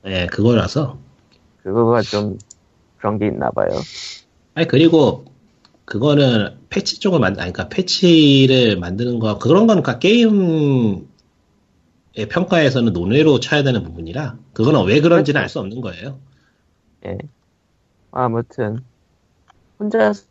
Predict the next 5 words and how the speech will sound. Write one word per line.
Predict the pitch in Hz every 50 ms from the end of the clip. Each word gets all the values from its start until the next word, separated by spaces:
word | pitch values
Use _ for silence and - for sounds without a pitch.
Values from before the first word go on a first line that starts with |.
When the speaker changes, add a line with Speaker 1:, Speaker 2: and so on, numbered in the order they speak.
| _ _
Speaker 2:
만들었다는데 | - 190 170 165 156 139 131 127 127 123 120 - 120 120 123 123 120 117 113 110 110 110 110 110 110 110 110 110 110 107 107 107 123 131 120 113 113
굉장히, | - 101 95 - 101 101 98 - - _ _ _ -
굉장히 | - 98 104 135 139 143 143 127 117 107 104
그 | - - - -
공이 | - - - 110 113 120 120 120 117 117